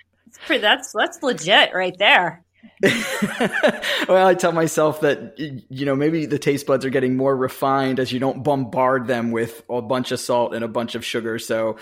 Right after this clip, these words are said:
Speaker 2: hopefully I'll appreciate some of those nuances the more I, I get into it. So
Speaker 1: Yeah, you know, you train your palate just like you train your body.
Speaker 2: Right, for sure. So I thought to structure, uh,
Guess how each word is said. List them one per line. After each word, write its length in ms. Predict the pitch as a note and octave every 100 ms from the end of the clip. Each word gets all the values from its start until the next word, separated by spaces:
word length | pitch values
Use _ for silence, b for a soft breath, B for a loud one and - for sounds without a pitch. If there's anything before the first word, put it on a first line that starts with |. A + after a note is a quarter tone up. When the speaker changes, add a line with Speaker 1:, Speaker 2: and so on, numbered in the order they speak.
| B
Speaker 2:
hopefully 280 | D#3+ E3 D#3+
I'll 140 | C3+ B2+
appreciate 640 | - D3 C#3+ - A#2+ A#2
some 140 | C3
of 60 | A#2+
those 200 | B2 A#2+
nuances 600 | A#2+ A#2+ A#2+ A#2 A#2+ A#2
the 80 | A#2
more 280 | A#2 A#2 A2+
I, 220 | A2 G#2+
I 140 | - A2+
get 220 | A2 A2
into 380 | A2+ A#2 G#2 G2+
it. 140 | E2
So 360 | - A2+ G#2+ F3+
Speaker 1:
Yeah, 280 | F#3 A3 B3+ A3
you 100 | G#3
know, 100 | G#3+
you 160 | G#3+ A#3
train 320 | - C4 C4
your 120 | C4+
palate 420 | C4+ C#4 C#4 G#3
just 200 | F#3+ F#3
like 180 | F3+ F3
you 80 | F#3+
train 260 | F#3+ F3+ F#3+
your 80 | G3
body. 480 | G#3 F3 D#3+ D#3 _ _ _ G2
Speaker 2:
Right, 320 | B2 A2 G#2 -
for 140 | A#2
sure. 360 | - A#2+ G#2 G#2+ B B B
So 120 | D#3
I 100 | D#3
thought 340 | A#3 C4 - - - _ D#3
to 160 | - C#3+
structure, 920 | - D3+ D3+ - D3+ C3+ B2+ - -
uh, 60 | A2+